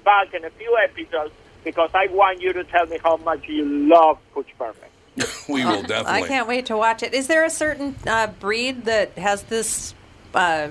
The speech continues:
Speaker 3: show-off, likes to be looked at after being turned into a pumpkin temperament?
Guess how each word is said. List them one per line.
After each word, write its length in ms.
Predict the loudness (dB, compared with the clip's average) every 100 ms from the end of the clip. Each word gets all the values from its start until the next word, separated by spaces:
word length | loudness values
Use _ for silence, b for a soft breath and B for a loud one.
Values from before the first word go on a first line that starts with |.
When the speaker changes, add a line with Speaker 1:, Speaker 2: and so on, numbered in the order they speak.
| -8
Speaker 3:
show-off, 760 | -2 0 2 0 0 -4 -10
likes 500 | -4 -4 -4 -8 -8
to 100 | -6
be 100 | -4 -2
looked 280 | -4 -4
at 200 | -2 -2
after 340 | -2 -4 -6 -12 -6
being 180 | -6 -4
turned 220 | -4 -4
into 220 | -2 -2
a 60 | -4
pumpkin 440 | -4 -6 -4 -6
temperament? 640 | -4 -6 -4 -2 -2 -4